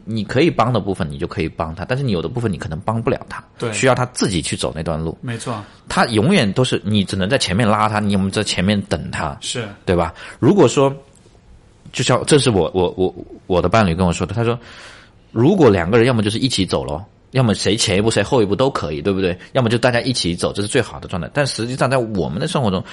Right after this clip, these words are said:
Speaker 1: 可能总有一个人前一步，总有一个人后一步，但是大家都愿意彼此去等，对吧？但是如果说一个人走得很快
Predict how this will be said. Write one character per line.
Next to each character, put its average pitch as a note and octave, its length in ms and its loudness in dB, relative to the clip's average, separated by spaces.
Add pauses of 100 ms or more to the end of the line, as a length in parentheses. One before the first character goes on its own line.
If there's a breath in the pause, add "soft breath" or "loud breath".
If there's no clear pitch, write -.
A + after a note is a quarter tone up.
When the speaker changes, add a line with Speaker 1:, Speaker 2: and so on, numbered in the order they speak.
(140)
Speaker 1:
可 - 80 -4
能 A2 100 4
总 C#3+ 100 2
有 F#3 120 4
一 G2+ 80 4
个 A2 80 2
人 G2+ 120 2
前 F2 300 -4
一 G2+ 40 -2
步， F2+ 120 -8
总 G2+ 140 -4
有 A#2 80 -4
一 D#2 120 -4
个 F2 100 -4
人 E2+ 100 -4
后 A2 280 0
一 D2 60 0
步， - 180 -8 (220 loud breath)
但 C3+ 120 0
是 C3+ 100 0
大 C3+ 160 -2
家 A#2+ 100 2
都 B2 100 2
愿 C3 160 2
意 A2 60 4
彼 E2+ 140 0
此 E2 160 -2
去 - 160 -6
等， A#1 120 -4 (360)
对 G2+ 120 -2
吧？ D#2 160 -4 (320 loud breath)
但 F#3+ 120 2
是 F#3+ 80 4
如 D#3 260 4
果 C3+ 160 4
说 B2+ 220 0
一 G#2 80 0
个 D3+ 80 2
人 B2 120 2
走 D2+ 140 -4
得 D2 60 -2
很 C2+ 140 -10
快 - 220 -6